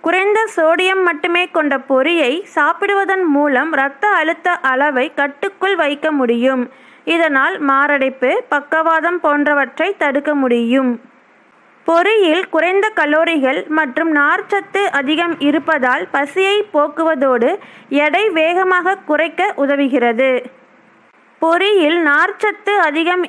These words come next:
இருப்பதால் மலச்சிக்கலை தடுக்கிறது. மேலும் மலத்தில் உள்ள சளி மற்றும் அதிகப்படியான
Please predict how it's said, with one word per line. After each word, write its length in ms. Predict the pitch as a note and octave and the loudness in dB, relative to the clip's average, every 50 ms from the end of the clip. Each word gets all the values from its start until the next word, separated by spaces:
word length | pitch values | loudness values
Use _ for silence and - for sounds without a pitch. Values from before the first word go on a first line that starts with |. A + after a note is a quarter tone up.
| B3+ D4 | 0 0
இருப்பதால் 580 | D4 D4+ D#4+ D#4+ E4 D#4+ C#4+ C4 B3 B3+ D4+ F#4 E4+ D4 | 2 2 0 0 0 0 0 2 0 0 0 -2 -2 0
மலச்சிக்கலை 680 | C#4 C#4 D#4+ F#4+ F#4 - - E4 - - - F4+ F4+ E4+ F#4 F#4+ - D4+ | 0 2 0 0 -2 -2 -6 -6 -6 -4 -4 -2 -2 -2 -2 -4 -4 -4
தடுக்கிறது. 640 | C#4 B3+ D4 C#4+ D4 C#4+ C4+ A#3+ A#3+ A#3 A3 C4 C4+ B3+ A#3+ - - - - - - _ - C#4 | -2 -2 -2 -2 -2 -2 0 0 0 0 2 0 0 0 0 -4 -8 -16 -20 -20 -16 _ -2 0
மேலும் 480 | D4 D4+ E4 F#4 G#4+ G#4+ E4+ D4 E4 E4+ D4+ C4+ | 0 2 2 0 0 0 0 0 0 2 2 2
மலத்தில் 520 | C#4 C#4+ D#4+ F4 - - F#4+ G4+ G#4 G4 - D4+ | 2 0 0 -2 -2 -2 0 2 2 2 2 2
உள்ள 280 | D#4 D4+ C#4+ B3 B3 D4+ E4+ - - | 2 2 2 2 2 0 -2 -2 -2
சளி 300 | D4 C4+ C4+ D4+ E4+ F#4+ G#4 G#4+ G4 E4+ | -2 0 0 2 2 2 2 2 2 2
மற்றும் 360 | D#4 C4 A#3 - C4 E4 E4 - C4 | 0 -2 -2 -4 -4 -4 -2 -2 -2
அதிகப்படியான 720 | B3+ B3+ E4 D#4 G4 G4+ G4+ F#4 F4+ F4+ F4 F4 F4 F4 | -2 0 0 -2 -2 -2 -2 -2 -2 0 0 0 0 0